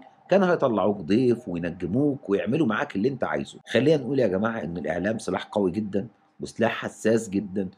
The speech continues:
وسلاح بيساعد بقوة جدا في استقرار الدولة وتوصيل المعلومات الحقيقية للناس.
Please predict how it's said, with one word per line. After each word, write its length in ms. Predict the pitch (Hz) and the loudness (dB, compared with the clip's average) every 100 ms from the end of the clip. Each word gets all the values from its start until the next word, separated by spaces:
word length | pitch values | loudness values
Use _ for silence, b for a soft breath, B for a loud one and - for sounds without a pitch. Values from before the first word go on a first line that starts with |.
| b b | b b
وسلاح 500 | 92 - 123 135 - | -6 -2 0 0 0
بيساعد 600 | 107 104 147 160 147 101 | -2 2 4 4 2 -2
بقوة 420 | 95 - 147 123 | -8 -2 2 2
جدا 300 | 110 117 92 | 0 -4 -6
في 100 | 82 | -6
استقرار 480 | 87 - 85 - 135 | -8 -6 -4 2 2
الدولة 480 | 113 90 110 92 76 b b b 92 | 2 2 2 2 -2 b b b 0
وتوصيل 1120 | 131 139 101 - - 98 95 - 175 170 123 | 2 2 0 -6 -2 -2 0 -6 -4 0 2
المعلومات 640 | 104 95 95 104 131 135 | 2 0 0 0 0 -2
الحقيقية 640 | - 123 117 - 143 117 | -8 -4 -2 0 0 2
للناس. 480 | 101 98 110 123 - | 2 2 0 -2 -6